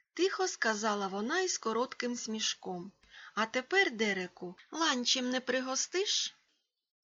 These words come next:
"Ні". Він різко вдихнув і зіп'явся на ноги. "Мені шкода, але я попереджав, у мене важлива зустріч". "Маєш ланч з іншою?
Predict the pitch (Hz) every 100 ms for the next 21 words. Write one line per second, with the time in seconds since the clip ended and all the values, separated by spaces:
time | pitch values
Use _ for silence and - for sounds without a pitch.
0 | _ _ _ _ 240 285 277 220 208 _
1 | _ _ _ _ _ _ _ - - -
2 | - 208 311 330 294 294 - - 220 190
3 | 202 220 240 285 392 - 233 226 233 254
4 | 320 320 277 254 233 214 180 180 180 175
5 | 190 _ _ _ _ _ _ _ _ _
6 | 233 294 370 392 370 - - 180 185 175
7 | 190 - - - - 240 247 339 370 320
8 | - 262 247 190 185 170 170 - - 226
9 | 220 330 359 359 349 269 240 240 240 220
10 | 190 175 - 185 175 - - _ _ _
11 | _ _ _ _ _ _ _ _ 214 269
12 | 285 285 - 277 269 254 247 226 220 320
13 | 415 - 233 196 185 190